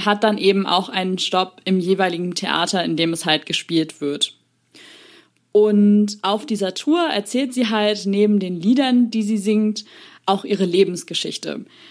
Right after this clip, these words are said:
Ähm, das geht los über ihre Anfangszeit in Ostberlin, wo sie sich in einen G I verliebt, der sie dann quasi,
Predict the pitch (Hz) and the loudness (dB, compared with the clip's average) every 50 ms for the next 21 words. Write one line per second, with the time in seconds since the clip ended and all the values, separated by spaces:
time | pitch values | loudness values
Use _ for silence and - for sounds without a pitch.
0 | - - _ - 190 180 175 175 175 175 175 175 175 175 180 180 170 175 170 - | -20 -20 _ -6 -4 -2 0 0 0 -2 -2 -6 -6 -6 -8 -6 -6 -6 -8 -6
1 | - - 180 - 202 214 233 233 226 - 208 196 196 180 196 196 185 190 185 180 | -4 -4 -2 2 4 4 4 4 2 0 -4 -4 -2 0 -2 -2 0 -2 -2 -2
2 | - - - 196 220 208 - 220 208 202 - - - 208 196 196 202 190 190 180 | -2 0 0 0 0 2 2 0 0 0 -4 -4 -2 -2 -2 -2 -2 -4 -8 -8
3 | - 196 196 - - - 180 185 202 240 254 269 277 262 269 240 190 190 196 202 | -8 -10 -10 -10 -8 -6 -2 2 4 6 6 6 6 6 4 2 2 2 2 2
4 | 196 202 185 190 208 202 - - 185 190 180 175 180 180 180 180 180 180 - - | 2 -2 -2 -2 -6 -6 -6 -4 -4 -2 -2 -2 -4 -4 -4 -6 -6 -6 -8 -12
5 | - - 165 - 196 202 - - 190 202 226 254 240 247 247 233 226 220 226 233 | -14 -12 -4 0 0 0 2 2 0 0 2 0 0 -2 0 0 2 4 6 4
6 | 233 226 214 - - - - - 190 196 196 196 202 190 185 185 180 185 - - | 4 2 0 -6 -12 -8 -2 -2 0 0 0 -2 -2 -2 -2 -2 -2 -6 -12 -10
7 | 175 170 175 175 160 170 180 175 175 175 | -6 -4 -4 -4 -4 -8 -10 -10 -10 -12